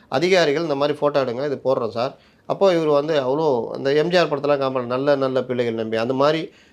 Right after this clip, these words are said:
ஒரு கருத்தை அவர் எவ்வளோ ஒரு குழந்தைத்தனமா, குழந்தைகளோட கொஞ்சிற அளவுக்கு இருக்கான்ற மாதிரி கொண்டு வர பார்க்குறாங்க.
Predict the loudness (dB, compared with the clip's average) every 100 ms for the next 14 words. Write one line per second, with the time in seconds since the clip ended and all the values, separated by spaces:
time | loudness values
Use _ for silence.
0 | _ 0 2 4 2 2 4 4 4 2
1 | 0 0 2 0 0 -4 -6 -8 -8 -10
2 | -14 -20 _ 0 2 0 0 -2 -2 -4
3 | -2 -2 2 2 2 0 -2 -4 -6 -4
4 | -2 -2 -4 -4 -4 -2 -2 0 0 -2
5 | 0 0 -2 -6 -8 -10